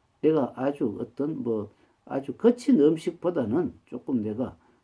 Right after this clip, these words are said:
어떤 건강에 좋은 음식, 너무 기름진 음식 먹지 말아야 되겠구나, 뭐 이런 식과 같죠. 그래서 우리는 산길을 보고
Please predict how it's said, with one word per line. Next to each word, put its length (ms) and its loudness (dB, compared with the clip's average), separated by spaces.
어떤 300 -8
건강에 440 2
좋은 260 0
음식, 400 -4
너무 400 0
기름진 520 0
음식 360 -2
먹지 360 -2
말아야 320 -2
되겠구나, 540 -8
뭐 120 0
이런 300 4
식과 360 -4
같죠. 480 -10
그래서 340 -4
우리는 280 -2
산길을 680 -4
보고 420 -8